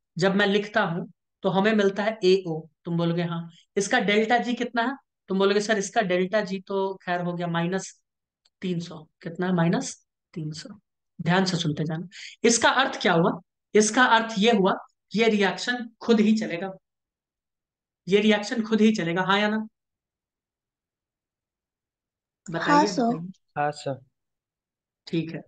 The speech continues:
Speaker 1: ओके। दूसरा, मैं अगर इसका उल्टा कर दूं, thermodynamics अगर किसी ने पढ़ा है तो वो समझ जाएंगे। अगर मैं मृणाली इसका उल्टा लिख दूं, एओ gives A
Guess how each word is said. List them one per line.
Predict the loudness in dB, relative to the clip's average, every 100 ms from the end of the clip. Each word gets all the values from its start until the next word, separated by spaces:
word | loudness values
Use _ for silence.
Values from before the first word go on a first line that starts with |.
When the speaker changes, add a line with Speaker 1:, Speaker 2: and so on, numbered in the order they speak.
| _ _ _ _ _ _ -4
Speaker 1:
ओके। | -4 -4 -8 -12 -14 -2 4
दूसरा, | 4 6 4 2 -2 -14 _ _
मैं | 2 4
अगर | 4 2
इसका | 2 0 -2 2
उल्टा | 2 4 4 2
कर | 2
दूं, | 0 -2 -6 -2
thermodynamics | 0 2 2 2 2 -2 -6
अगर | -4 -4
किसी | -4 -6 -2
ने | 0
पढ़ा | 0 0 0
है | -4 -10 _ _ _ _
तो | -2 -2 -2
वो | 0 2 0
समझ | -2 -2 0
जाएंगे। | -2 -4 -6 -10 _ -2
अगर | 0 2 2
मैं | 2 0 -2
मृणाली | 0 2 2 0
इसका | -4 -4 -4 -2
उल्टा | -4 0 -2
लिख | -2 -6
दूं, | -12 -12 _ _ -2
एओ | 0 2 2 2 0 -10 _ _
gives | -6 -2 -2 -4 -10 -18 _ _
A | 0